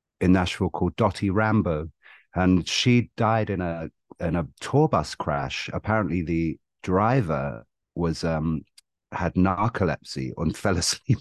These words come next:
at the wheel. I don't know what the story went, but anyway, she was an inc-, a legendary songwriter in Nashville,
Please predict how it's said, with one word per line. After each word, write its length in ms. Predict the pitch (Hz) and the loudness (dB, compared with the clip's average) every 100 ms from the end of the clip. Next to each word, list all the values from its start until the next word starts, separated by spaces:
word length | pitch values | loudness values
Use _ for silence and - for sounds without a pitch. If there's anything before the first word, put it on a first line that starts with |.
| - | 0
at 100 | 107 | 0
the 80 | 117 | 2
wheel. 760 | 123 113 151 117 107 107 110 - - - - | 2 4 2 2 -2 -4 -6 -8 -18 -12 -4
I 100 | 127 | 2
don't 120 | 156 | 4
know 80 | 139 | 4
what 180 | 123 127 | 4 2
the 80 | 117 | -2
story 420 | - 101 90 82 | 0 0 0 -4
went, 300 | 85 73 - | -6 -6 -2
but 160 | 139 87 | 0 2
anyway, 240 | 131 101 | 4 4
she 180 | 92 135 | 4 4
was 160 | 123 127 | 4 6
an 140 | 113 | 4
inc-, 220 | - 117 | 2 0
a 80 | 113 | 2
legendary 840 | 120 123 113 101 95 85 80 76 - | 2 2 -2 -4 -4 -4 -4 -6 -6
songwriter 760 | - 85 82 78 - 78 69 - - | -4 -2 -2 -4 -6 -6 -6 -8 -6
in 180 | 80 | -2
Nashville, 580 | 78 73 - - 65 67 | -2 -4 -8 -10 -10 -12